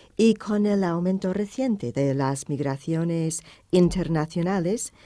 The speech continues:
se han convertido en lugares de tránsito o de permanencia,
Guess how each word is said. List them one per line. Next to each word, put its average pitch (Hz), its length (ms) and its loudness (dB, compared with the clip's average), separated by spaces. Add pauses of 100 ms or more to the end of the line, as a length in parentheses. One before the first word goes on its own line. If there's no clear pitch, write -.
(300)
se - 240 2
han 240 160 4
convertido 214 640 0
en 170 120 4
lugares 147 440 0
de 170 140 -2
tránsito 240 800 -2
o 277 180 0
de 285 140 -2
permanencia, 190 760 -4